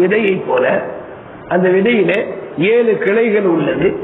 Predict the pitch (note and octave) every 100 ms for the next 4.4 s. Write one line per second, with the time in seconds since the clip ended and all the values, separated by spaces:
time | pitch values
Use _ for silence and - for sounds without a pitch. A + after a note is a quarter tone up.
0 | - - F3 F#3+ F#3 A3 B3 A#3 - G3+
1 | A3+ G#3+ G3+ G#3 A3+ G3+ A3+ B3+ B3 A#3
2 | A3+ A3 F#3+ - - - - F3 E3 E3
3 | D#3+ D#3 - D#3+ F3 F#3+ B3 B3 G#3+ A3
4 | G#3+ D3+ C3+ -